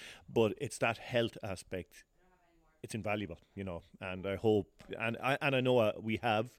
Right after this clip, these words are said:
and I say we because the experts and obviously our stories have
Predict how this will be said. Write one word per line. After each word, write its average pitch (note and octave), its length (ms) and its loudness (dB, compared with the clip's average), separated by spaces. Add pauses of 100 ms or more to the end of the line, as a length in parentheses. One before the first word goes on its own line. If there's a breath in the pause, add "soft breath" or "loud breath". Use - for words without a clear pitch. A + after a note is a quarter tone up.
(420 soft breath)
and G#2 120 -2
I G2+ 40 0
say G#2 240 0
we A2 260 0
because G2+ 300 -2
the G2+ 120 0
experts G#2 340 -4
and F#2+ 360 -6
obviously F#2+ 300 -6
our F#2+ 160 -2
stories G#2 520 -4
have F#2 240 -6